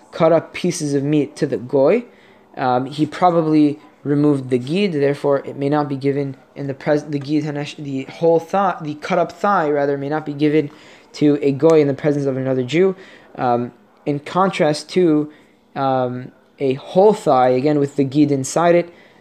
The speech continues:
um, may be, which may be given to a goy in the presence of a, um, of another Yehudi. הלכה טו, כל מקום שנאמר בתורה, "לא תאכל", "לא תאכלו",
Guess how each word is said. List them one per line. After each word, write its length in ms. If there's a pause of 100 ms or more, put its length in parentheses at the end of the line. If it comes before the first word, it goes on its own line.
(140)
um, 440 (340)
may 180
be, 320 (100)
which 200
may 140
be 100
given 340
to 160
a 80
goy 280
in 100
the 60
presence 360
of 260
a, 280 (400)
um, 160
of 160
another 420 (240)
Yehudi. 520 (1600)
הלכה 240
טו, 120 (320)
כל 140
מקום 260
שנאמר 520
בתורה, 440
"לא 140
תאכל", 440
"לא 260
תאכלו", 560